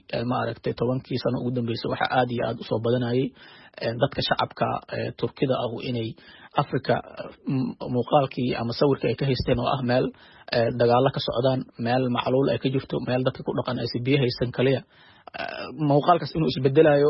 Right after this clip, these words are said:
oo ay Africa u arkayaan qaarad mug leh, macno leh, in wax lala qabsan karo ay muhiim tahay, ay u arkayaan. Eh, marka, eh, weli,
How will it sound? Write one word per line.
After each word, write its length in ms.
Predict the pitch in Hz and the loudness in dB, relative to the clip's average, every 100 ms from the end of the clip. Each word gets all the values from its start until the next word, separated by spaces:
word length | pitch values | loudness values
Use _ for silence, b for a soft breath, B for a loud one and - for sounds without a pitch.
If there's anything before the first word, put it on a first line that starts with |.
| - | 2
oo 160 | - | -4
ay 120 | 127 - | -2 0
Africa 320 | 165 160 - | -2 -2 -4
u 80 | - | -2
arkayaan 540 | 160 - 131 135 127 117 b b b - | 0 4 4 6 4 0 b b b -16
qaarad 440 | - 135 127 143 - - _ 165 | -2 4 6 6 2 -18 _ -6
mug 260 | 139 165 156 | 2 2 6
leh, 180 | 160 180 - | 4 4 -4
macno 380 | 120 113 135 | -4 0 2
leh, 160 | 147 147 - | 4 4 0
in 120 | 143 | -2
wax 120 | 135 | 2
lala 160 | 123 143 | 4 4
qabsan 260 | 135 - 127 | 2 -6 -2
karo 160 | 127 | 0
ay 120 | 131 | 2
muhiim 260 | 120 135 147 | 0 2 0
tahay, 220 | 135 135 139 b b - | 2 2 2 b b 0
ay 80 | 131 | 2
u 80 | 143 | 2
arkayaan. 500 | 147 - 131 143 147 B B B B B | 2 2 4 4 2 B B B B B
Eh, 260 | - 196 - | 4 6 6
marka, 340 | - 175 170 151 - | 4 2 6 4 4
eh, 440 | - 147 143 143 143 | 4 6 8 6 2
weli, 320 | 160 160 202 | 4 6 6